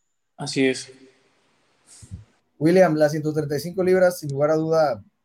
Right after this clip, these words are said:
Speaker 2: una de las divisiones más calientes del boxeo. Eh, me imagino que como,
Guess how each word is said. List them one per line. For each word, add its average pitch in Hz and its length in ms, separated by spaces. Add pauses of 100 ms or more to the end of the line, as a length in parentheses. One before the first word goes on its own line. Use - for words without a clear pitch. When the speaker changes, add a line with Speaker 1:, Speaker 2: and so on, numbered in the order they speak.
Speaker 2:
una 147 140
de 147 60
las 139 80
divisiones 135 340
más 143 120
calientes 139 380
del 135 120
boxeo. 113 540 (460)
Eh, 127 360 (120)
me 151 80
imagino 165 320
que 170 140
como, 135 360